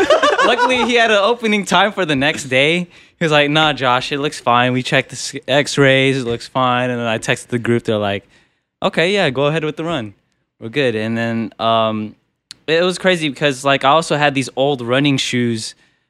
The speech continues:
and, you know, they really, like, it really hurt my feet. And then I, once I told, like, uh, one of my friends, like, "Hey,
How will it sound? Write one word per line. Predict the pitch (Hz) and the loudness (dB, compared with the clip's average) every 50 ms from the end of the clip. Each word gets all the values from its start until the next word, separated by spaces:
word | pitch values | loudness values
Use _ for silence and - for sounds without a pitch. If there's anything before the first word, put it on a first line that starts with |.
| _ _ - | _ _ -6
and, | 123 123 123 123 123 120 117 113 110 107 107 107 - _ _ _ _ _ _ _ _ _ - | -2 0 0 2 2 0 0 -2 -2 -4 -6 -8 -12 _ _ _ _ _ _ _ _ _ -4
you | 135 | -2
know, | 127 127 131 | 0 2 2
they | 131 147 | 2 2
really, | 165 185 202 208 190 156 139 120 | 0 0 -2 -2 -4 -6 -8 -8
like, | 104 127 127 127 123 - _ - | -6 -4 -4 -4 -4 -8 _ -8
it | 151 156 175 | -8 -6 -6
really | 208 254 226 147 | -4 -4 -4 -2
hurt | 113 127 170 180 | -2 -2 -2 0
my | 151 131 117 101 | 0 -2 -2 -4
feet. | - - - - 185 208 - - _ - | -4 -4 -4 -4 -4 -4 -8 -12 _ -4
And | 131 135 | -2 0
then | 139 139 | 0 2
I, | 135 131 139 139 | 2 0 0 -2
once | - 135 139 156 151 - | -2 -4 -4 -2 0 0
I | 175 165 | 0 0
told, | 160 - - 160 160 147 135 | 0 0 0 0 0 0 0
like, | 131 123 120 117 - | 0 0 0 -2 -2
uh, | 123 113 110 110 | -4 -2 -2 -2
one | 110 123 123 | -4 -4 -4
of | 135 | -2
my | 127 120 113 | -2 -2 -4
friends, | - - 135 127 120 | -4 -4 -6 -4 -4
like, | 120 113 110 | -4 -6 -4
"Hey, | 123 135 135 135 127 127 120 101 | -2 0 0 0 0 -2 -4 -8